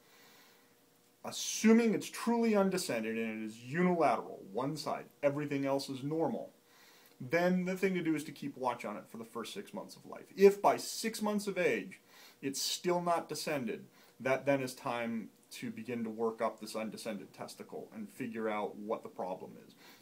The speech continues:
Is it missing? And if it's just an absent testicle, never developed, we don't need to worry about it. Or is it in fact undescended and stuck somewhere? If that is the case,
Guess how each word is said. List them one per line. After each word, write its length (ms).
Is 120
it 140
missing? 600
And 100
if 60
it's 100
just 240
an 180
absent 460
testicle, 460
never 320
developed, 500
we 80
don't 160
need 140
to 60
worry 260
about 260
it. 80
Or 220
is 80
it 120
in 100
fact 420
undescended 720
and 140
stuck 420
somewhere? 520
If 140
that 180
is 140
the 80
case, 440